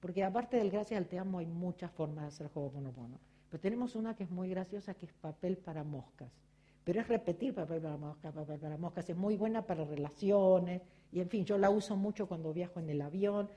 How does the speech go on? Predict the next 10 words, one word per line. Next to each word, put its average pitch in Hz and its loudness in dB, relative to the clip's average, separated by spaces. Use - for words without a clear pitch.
para 151 -2
turbulencias. 185 0
Tengo 294 2
muchas 233 2
historias 185 2
mías 233 4
y 185 6
de 160 2
mis 160 -4
estudiantes. 147 -4